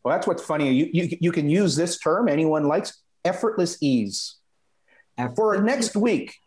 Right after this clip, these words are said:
Speaker 1: whenever you say, "Oh, that's so hard," just say, "No, it's with effortless ease." And see how your hard to effortless ease starts to shift. You actually start to get a little bit of a swagger.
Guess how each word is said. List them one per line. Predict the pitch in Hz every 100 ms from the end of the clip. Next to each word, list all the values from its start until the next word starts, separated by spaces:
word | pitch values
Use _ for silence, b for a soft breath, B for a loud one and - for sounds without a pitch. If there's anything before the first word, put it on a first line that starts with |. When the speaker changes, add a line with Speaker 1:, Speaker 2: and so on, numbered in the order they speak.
| -
Speaker 1:
whenever | 156 220 226
you | 180
say, | 208 190
"Oh, | 247
that's | 202 226
so | 220 180
hard," | 190 196 - 214
just | 226
say, | 214 127
"No, | 135 277 123
it's | 120 117 127
with | 113 - 123
effortless | 127 - 185 196
ease." | 339 320 110 - B B B
And | 185 185
see | 247 269
how | 220 208 170
your | 165 175 156 - - -
hard | 165 202 143 165 -
to | 143 131 123
effortless | 117 - 214 240 -
ease | 339 285 113 104 - -
starts | - - 165 175 - -
to | 170
shift. | - - 233 214 -
You | 143 156
actually | - - 170
start | - 175 156 156
to |
get | 143 147
a | 143
little | 147 147
bit | 143
of | 131
a | 123
swagger. | - - - 127 135 127 107 -